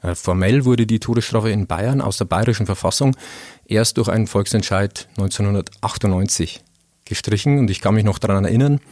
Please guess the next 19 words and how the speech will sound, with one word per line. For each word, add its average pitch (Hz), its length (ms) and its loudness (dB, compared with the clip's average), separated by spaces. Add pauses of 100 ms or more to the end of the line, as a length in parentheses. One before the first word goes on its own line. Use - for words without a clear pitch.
(560)
da 95 120 0
waren 104 200 2
eben 110 200 0
alle 104 220 -2
Wähler 107 240 0
aufgerufen, 113 580 0 (840)
über 104 100 0
ein 101 60 2
ganzes 98 300 0
Paket - 440 -2
abzustimmen. 104 680 -2 (320)
Da - 80 -8
ging's 110 240 -2
um 101 180 0
eine 98 220 0
Reform 104 400 0
der 92 120 0
bayerischen 92 380 -2
Verfassung 127 560 -2